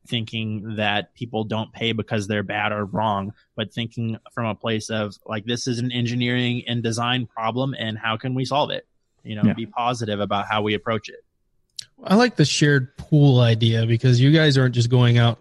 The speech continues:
Speaker 3: "How can we get more money for elementary?" You guys are going out and, and finding ways to also fund, like, uh, we were mentioning,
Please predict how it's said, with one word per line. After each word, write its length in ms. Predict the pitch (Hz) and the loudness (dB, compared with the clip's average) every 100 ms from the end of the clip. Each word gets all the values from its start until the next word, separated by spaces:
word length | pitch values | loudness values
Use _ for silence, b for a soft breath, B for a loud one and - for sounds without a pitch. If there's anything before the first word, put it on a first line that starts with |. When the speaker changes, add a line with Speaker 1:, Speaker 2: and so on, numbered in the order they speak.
| - | -4
Speaker 3:
"How 200 | 120 131 | 2 2
can 160 | - 127 | 4 4
we 80 | |
get 180 | 120 127 | 4 2
more 180 | 131 127 | 4 4
money 220 | 120 120 | 6 4
for 200 | 117 123 | 2 0
elementary?" 640 | 127 120 117 120 - 107 - b b b b | 2 4 4 2 0 -6 -10 b b b b
You 160 | 139 143 | 2 4
guys 200 | 143 131 | 6 4
are 60 | |
going 320 | 127 131 127 127 | 4 4 6 6
out 220 | 127 - | 4 4
and, 200 | 131 123 - _ - | 2 2 -4 _ 0
and 320 | 127 123 117 | 2 2 -2
finding 600 | - - 139 139 135 127 | -6 2 4 6 6 4
ways 440 | 127 127 123 120 | 6 6 4 2
to 100 | - | 0
also 400 | 127 131 123 131 | 2 2 4 2
fund, 540 | 120 - 135 127 123 120 | 2 2 4 4 2 -2
like, 200 | 120 131 | -2 2
uh, 120 | 127 | 2
we 180 | 131 131 | 4 4
were 120 | 127 | 4
mentioning, 560 | 123 131 - 127 123 | 4 2 2 2 2